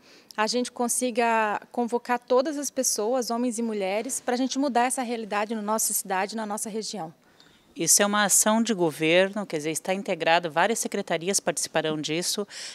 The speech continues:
Speaker 2: e haverá eventos em diversos locais da cidade?
Speaker 1: Exatamente, várias secretarias integradas e outras instituições que também tratam da, das mulheres, né?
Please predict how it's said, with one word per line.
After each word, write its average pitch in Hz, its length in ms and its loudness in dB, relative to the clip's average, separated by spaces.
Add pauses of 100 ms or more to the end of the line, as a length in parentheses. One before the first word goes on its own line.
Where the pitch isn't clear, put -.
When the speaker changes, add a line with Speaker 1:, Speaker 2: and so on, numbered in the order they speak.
(120)
Speaker 2:
e 190 120 6
haverá 202 460 6
eventos 190 720 0
em 196 140 -2
diversos 175 400 2
locais 190 300 0
da 170 80 -4
cidade? 208 480 2 (340)
Speaker 1:
Exatamente, 202 640 4
várias 196 300 2
secretarias 208 580 -4
integradas 190 880 0
e 247 380 -2
outras 269 380 0
instituições 277 680 0
que 262 100 -12
também 254 380 -2
tratam 262 640 -2
da, 233 360 0
das 226 200 -4
mulheres, 170 460 0
né? 180 240 0